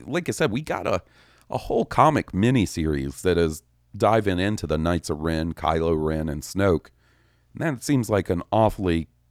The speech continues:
convenient place to put these kind of explanations. Now, h-, how well that'll interface with the movie or how much knowledge that they had this stu-, of this stuff in the movie,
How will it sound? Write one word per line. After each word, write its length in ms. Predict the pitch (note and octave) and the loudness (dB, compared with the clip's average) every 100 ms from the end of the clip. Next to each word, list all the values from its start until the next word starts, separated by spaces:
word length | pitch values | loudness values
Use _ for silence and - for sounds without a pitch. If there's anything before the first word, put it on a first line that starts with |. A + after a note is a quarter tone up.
| _ _ _ - | _ _ _ -2
convenient 600 | A2 F2 A2+ A2+ - - | 0 2 2 2 -2 0
place 300 | A#2 G#2 - | 2 2 0
to 80 | F2 | -2
put 280 | A#2 - | 2 2
these 160 | G2+ F#2 | 0 -2
kind 240 | - F#2+ E2+ | 0 0 2
of 80 | F2+ | 0
explanations. 800 | E2+ - D#2 F2 F#2 B1+ B1 - _ _ _ _ _ _ _ _ _ _ | 0 -4 -4 -2 -4 -8 -14 -18 _ _ _ _ _ _ _ _ _ _
Now, 460 | G2+ G#2 F#2 F#2 F#2 - - _ _ _ _ _ _ _ | -2 0 2 0 -2 -10 -20 _ _ _ _ _ _ _
h-, 60 | - - - A2 - - E2 | -18 -14 -10 -8 -6 -8 -10
how 260 | - B2 | 0 2
well 320 | A#2+ A#2 A2 G#2 | 4 6 6 6
that'll 300 | G#2 G#2 G2+ | 4 4 2
interface 520 | G#2+ G#2+ G#2+ A2 - | 0 2 2 0 0
with 120 | G#2+ | -6
the 60 | F2+ | 0
movie 440 | F#2 A2+ C3 C3 | 0 2 2 2
or 200 | D#2+ E2 _ _ _ _ - | 2 0 _ _ _ _ -4
how 140 | G2 | 0
much 260 | G2+ F#2+ F#2 | 2 0 2
knowledge 400 | F2+ F#2+ A2 G#2+ | 2 4 2 2
that 120 | G2 | 0
they 140 | G2 | 0
had 220 | G2 G2 | 2 0
this 160 | G2+ G#2 | 2 0
stu-, 120 | - G#2 - | 0 -2 2
of 220 | G2+ G#2+ | 2 2
this 180 | A#2 A#2 | 0 -2
stuff 300 | - A#2 - | 0 0 0
in 80 | B2 | -4
the 60 | |
movie, 400 | A2+ A#2 A#2+ B2 | -2 -2 -2 -4